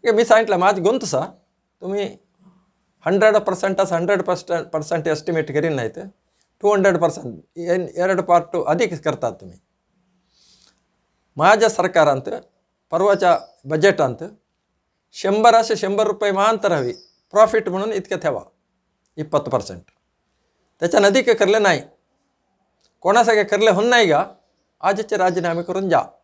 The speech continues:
नाही म्हणून तर मी तुम्हाला ठेवीन नाही. या जोर केलेला प्रांत, ನೂರಕ್ಕೆ ನೂರ, ನೂರು ರೂಪಾಯಿಯ ಕೆಲಸ ಅಸ, ನೂರ ಇಪ್ಪತ್ತು ರೂಪಾಯಿच्या व-, भितरचे एस्टिमेट झाले.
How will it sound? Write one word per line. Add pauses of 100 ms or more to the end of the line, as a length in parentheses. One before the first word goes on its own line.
(380)
नाही
म्हणून
तर
मी
तुम्हाला
ठेवीन
नाही. (1160)
या
जोर
केलेला
प्रांत, (1200)
ನೂರಕ್ಕೆ
ನೂರ,
ನೂರು
ರೂಪಾಯಿಯ
ಕೆಲಸ
ಅಸ,
ನೂರ
ಇಪ್ಪತ್ತು
ರೂಪಾಯಿच्या
व-,
भितरचे
एस्टिमेट
झाले.